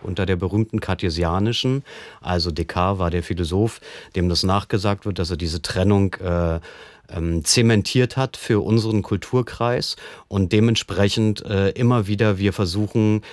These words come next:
das Körper-Geist- oder das Leib-Seele-Problem zu lösen.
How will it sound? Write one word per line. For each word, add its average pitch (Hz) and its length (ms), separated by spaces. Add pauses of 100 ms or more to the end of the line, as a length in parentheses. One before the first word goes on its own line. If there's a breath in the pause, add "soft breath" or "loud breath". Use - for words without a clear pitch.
(120)
das - 200
Körper-Geist- 110 920
oder 87 140
das 85 200
Leib-Seele-Problem 87 1200
zu - 140
lösen. 76 420